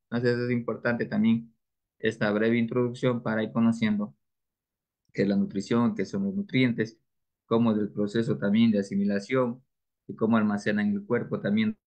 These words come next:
reservas y posteriormente cuando, eh,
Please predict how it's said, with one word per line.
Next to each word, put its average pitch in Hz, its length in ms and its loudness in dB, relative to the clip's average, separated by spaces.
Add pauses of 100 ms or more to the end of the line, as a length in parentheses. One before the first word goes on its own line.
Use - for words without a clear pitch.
(120)
reservas 117 760 0 (520)
y 123 140 -2
posteriormente 127 840 0
cuando, 127 580 -2
eh, 98 560 -2